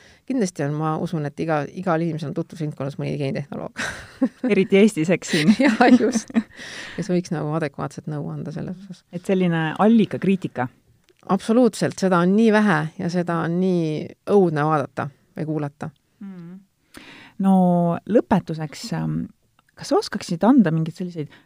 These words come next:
Speaker 2: nõuandeid või kas saab üldse nii küsida, et kuidas me peaksime enda geenide eest paremini, äh,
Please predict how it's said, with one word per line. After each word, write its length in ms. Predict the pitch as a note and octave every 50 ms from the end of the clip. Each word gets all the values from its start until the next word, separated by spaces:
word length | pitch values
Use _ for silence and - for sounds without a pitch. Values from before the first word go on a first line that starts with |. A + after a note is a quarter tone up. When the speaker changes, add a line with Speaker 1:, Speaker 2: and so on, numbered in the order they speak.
| _ - G3+
Speaker 2:
nõuandeid 480 | B3 C4+ A#3 D#3+ C#3 C3 C3 C#3+ C3+ C#3+
või 160 | D3+ F3+ F#3+ F3+
kas 180 | - A3 - A#3+
saab 160 | A#3+ A3 G3
üldse 260 | G#3+ G3+ - - F3
nii 100 | E3+ E3 -
küsida, 400 | G3 A3 - F#3+ C#3+ B2+ C3+ C3+
et 260 | B2+ _ - C#3+ D3 - _ _ _ _ _ _ _ _ _ _
kuidas 260 | - B3 - C#4+ - F#3
me 60 | F3 E3+
peaksime 460 | A#3 B3 A#3+ - - F#3 F3 F3 F3
enda 280 | F3 E3+ E3+ F3+ E3+ E3+ E3+ E3+ E3+ E3+ E3+ - _ - -
geenide 420 | A#3+ C#4+ B3+ G#3 F#3 E3 - F3+ F#3
eest 160 | F3+ - - -
paremini, 760 | G#3+ B3 B3 G#3+ F#3+ F3+ F3+ F3+ F3+ F3+ F3+ F3+ F3+ F3+
äh, 220 | F3+ F3+ F3+ F3+